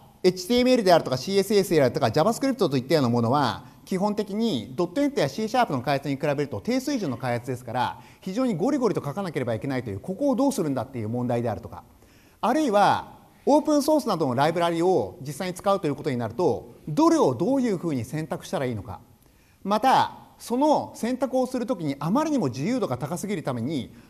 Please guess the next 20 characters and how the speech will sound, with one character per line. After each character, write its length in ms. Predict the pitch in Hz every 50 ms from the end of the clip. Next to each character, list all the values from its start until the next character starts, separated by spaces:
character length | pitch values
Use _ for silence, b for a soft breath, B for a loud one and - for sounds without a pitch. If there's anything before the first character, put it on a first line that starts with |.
| B
ど 200 | 160 151 247 294
ん 60 | 302
な 80 | 302 302
ふ 80 | 285 277
う 60 | 226
に 100 | 165 139
考 240 | - 175 175 185 190 208
え 60 | 202
れ 60 | 185 156
ば 100 | 135 131
よ 160 | 147 175 165
い 20 |
の 80 | 143 127
か 180 | - 214 175
わ 160 | 120 120 127 127
か 120 | 247 277
ら 80 | 302 311
な 80 | 269
い 80 | 170 110
と 180 | - 98 92